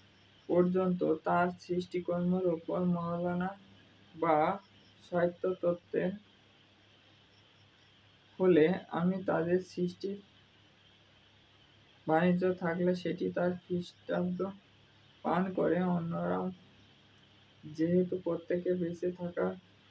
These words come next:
জন্য অর্থ প্রয়োজন, সেহেতু কবি, সাহিত্যিক, চলচ্চিত্র নির্মাতা, সফটওয়্যার নির্মাণ,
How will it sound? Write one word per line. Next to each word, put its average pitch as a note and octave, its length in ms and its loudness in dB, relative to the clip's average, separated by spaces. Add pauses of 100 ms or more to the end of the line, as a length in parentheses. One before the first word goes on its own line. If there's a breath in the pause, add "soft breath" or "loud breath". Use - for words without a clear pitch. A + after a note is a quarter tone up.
(360)
জন্য F#3 280 -4 (1200)
অর্থ E3+ 220 2 (120)
প্রয়োজন, F3 480 0
সেহেতু F3 520 -2 (100)
কবি, E3+ 320 -2
সাহিত্যিক, F3 520 -6
চলচ্চিত্র - 460 -4 (120)
নির্মাতা, F3 500 -4
সফটওয়্যার F3+ 680 -2 (1900)
নির্মাণ, F3 580 4